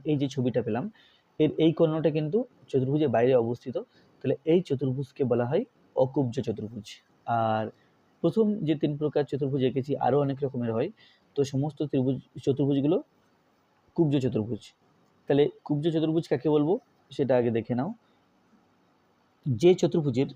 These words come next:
দুটি কর্ণই চতুর্ভুজাকার ক্ষেত্রের বাইরে অবস্থিত তাকে কুব্জ চতুর্ভুজ বলা হয়, যেমন এখানে আছে। এছাড়া আমরা আয়তক্ষেত্র, বর্গক্ষেত্র, সামান্তরিক, রম্বস,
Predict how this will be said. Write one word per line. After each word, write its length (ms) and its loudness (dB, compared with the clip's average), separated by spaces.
দুটি 300 -2
কর্ণই 560 2
চতুর্ভুজাকার 760 2
ক্ষেত্রের 540 0
বাইরে 560 0
অবস্থিত 440 -4
তাকে 320 -2
কুব্জ 400 2
চতুর্ভুজ 460 -2
বলা 200 2
হয়, 200 -2
যেমন 340 -4
এখানে 300 -4
আছে। 360 -8
এছাড়া 300 0
আমরা 320 2
আয়তক্ষেত্র, 720 0
বর্গক্ষেত্র, 800 0
সামান্তরিক, 720 -2
রম্বস, 680 -2